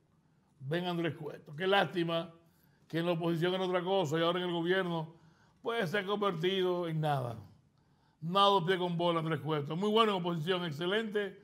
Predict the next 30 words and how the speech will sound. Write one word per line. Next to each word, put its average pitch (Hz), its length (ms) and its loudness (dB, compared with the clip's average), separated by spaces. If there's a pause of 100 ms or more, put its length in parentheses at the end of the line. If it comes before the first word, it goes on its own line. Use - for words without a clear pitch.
(540)
Un 190 160 -6
discurso 196 340 -2
de 196 60 4
barricada, 185 760 4
pero 196 320 0
ahí 196 140 4
en 196 80 0
el 196 100 -4
gobierno 190 580 -2 (580)
ha 170 120 2
demostrado 190 480 0
que 175 80 -2
no 180 60 0
da 175 140 2
pie 170 100 -2
con 160 140 -4
bola. 147 220 -4
Entonces, 196 460 0 (600)
a 175 100 2
Luis 202 140 0
le 220 120 8
dicen, 190 400 0
"Mira, 185 220 2
Luis, 131 420 -8 (680)
en 165 140 -4
Santiago, 196 500 4
Rosa 180 180 2
Santos, 180 640 2
Andrés 170 340 -6
Cueto 160 500 -2